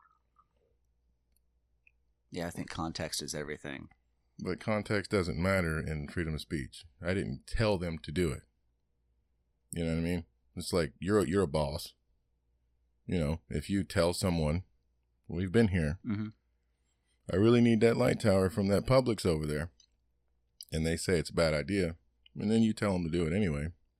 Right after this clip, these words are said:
Speaker 2: Then something happens. Should you be? You didn't get suspended. I did.
Speaker 1: Yeah.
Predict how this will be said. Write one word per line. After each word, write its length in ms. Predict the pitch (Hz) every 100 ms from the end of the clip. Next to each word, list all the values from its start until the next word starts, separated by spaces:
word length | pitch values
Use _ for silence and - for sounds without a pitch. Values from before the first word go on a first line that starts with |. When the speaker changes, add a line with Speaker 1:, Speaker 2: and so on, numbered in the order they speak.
| _ _ _ _ _ _ _ _ _ _ _ -
Speaker 2:
Then 140 | 95
something 260 | 87 90 67
happens. 400 | 90 92 67 - _ _ _ _ _ _ _ _ _ _ _ _
Should 300 | - 92 73
you 180 | 82 98
be? 360 | 90 92 95 - _ _ _ _ _ _ _ _ _ _ _ _ _ _ _ _ _ _ _ _ -
You 200 | 85 110
didn't 180 | 127 92
get 160 | 87
suspended. 420 | - - 87 92 76
I 140 | 95
did. 280 | - 65 - - _
Speaker 1:
Yeah. 260 | 131 139